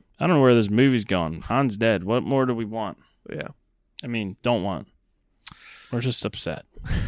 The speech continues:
Speaker 2: And we'll leave you on a somber note.
Speaker 1: Yeah. Everybody's upset, I think.
Speaker 2: <laughs> Yes. There's definitely some children upset at my house.
Speaker 1: Yeah, I hear them crying upstairs. You better
Speaker 2: Yeah.
Speaker 1: go check that out,
Speaker 2: They
Speaker 1: Ryan.
Speaker 2: miss their parents.
Speaker 1: Yeah.
Speaker 2: Yeah.
Speaker 1: And there's no one here to watch 'em.
Speaker 2: <sighs> Wow.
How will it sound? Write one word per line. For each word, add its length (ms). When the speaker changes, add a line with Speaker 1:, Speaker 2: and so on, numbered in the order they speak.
Speaker 2:
And 120
we'll 80
leave 180
you 80
on 80
a 60
somber 400
note. 240
Speaker 1:
Yeah. 120
Everybody's 540
upset, 340
I 100
think. 160
Speaker 2:
<laughs> 100
Yes. 420
There's 160
definitely 240
some 200
children 440
upset 340
at 140
my 140
house. 440
Speaker 1:
Yeah, 160
I 40
hear 180
them 160
crying 440
upstairs. 380
You 60
better 140
Speaker 2:
Yeah. 60
Speaker 1:
go 80
check 300
that 140
out, 240
Speaker 2:
They 80
Speaker 1:
Ryan. 100
Speaker 2:
miss 180
their 120
parents. 640
Speaker 1:
Yeah. 460
Speaker 2:
Yeah. 280
Speaker 1:
And 140
there's 140
no 140
one 120
here 160
to 80
watch 300
'em. 140
Speaker 2:
<sighs> 300
Wow. 260